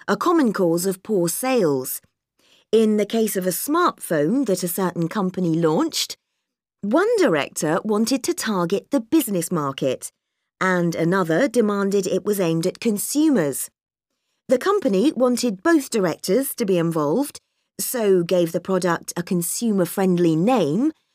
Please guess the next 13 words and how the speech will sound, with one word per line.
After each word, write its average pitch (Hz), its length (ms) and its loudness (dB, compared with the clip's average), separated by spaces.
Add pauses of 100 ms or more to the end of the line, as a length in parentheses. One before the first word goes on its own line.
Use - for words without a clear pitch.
(120)
but - 140 2
marketed 254 640 2
it 165 300 -2 (280)
to 302 120 -4
companies. 202 880 -2 (1040)
The 285 80 4
result 294 460 2
was 214 400 0
that 220 160 -2
it - 120 -4
met 233 220 -2
the 262 100 2
needs 175 480 2